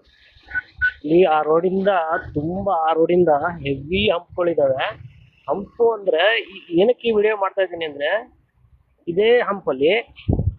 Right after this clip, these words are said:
ಮೊನ್ನೆ ಶನಿವಾರ ಒಬ್ಬ ಹುಡುಗ ಬಂದು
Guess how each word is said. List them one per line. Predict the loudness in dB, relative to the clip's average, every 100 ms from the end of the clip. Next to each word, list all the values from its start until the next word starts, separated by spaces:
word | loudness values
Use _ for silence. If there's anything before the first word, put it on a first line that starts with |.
| -6
ಮೊನ್ನೆ | -2 0 2 0 -2 -8 -20 -20 -20 -20 -8
ಶನಿವಾರ | -4 -2 -2 -4 -6 -8 _ _ -20 _ _ _ -20 _ -10
ಒಬ್ಬ | -6 -4
ಹುಡುಗ | 0 0 -2 -4
ಬಂದು | -6 0 2 2 -2